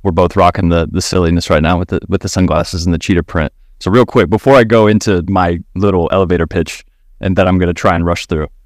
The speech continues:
it's like this, this whole thing, like, the silliness of wearing these, the cheetah shirt and, like, looking kind of ridiculous and, and fun is intentional. And I used to do it on my podcast,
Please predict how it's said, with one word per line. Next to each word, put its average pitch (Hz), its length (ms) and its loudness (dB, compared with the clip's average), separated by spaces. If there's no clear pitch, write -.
it's - 160 -4
like 92 200 0
this, 110 420 0
this 113 200 0
whole 151 180 4
thing, 120 380 2
like, 95 340 -2
the 98 120 -2
silliness 123 560 2
of 107 120 0
wearing 101 380 2
these, 98 540 -6
the 80 60 -6
cheetah 104 300 2
shirt 101 480 2
and, 85 240 0
like, 80 240 0
looking 92 320 0
kind 92 200 -2
of 87 60 0
ridiculous 90 540 -2
and, 90 280 0
and 92 160 0
fun 95 340 -2
is 127 320 2
intentional. 117 720 0
And 101 100 -2
I 101 60 0
used 101 240 -2
to 104 80 0
do 98 180 2
it 95 80 2
on 90 160 0
my 95 380 0
podcast, 147 600 0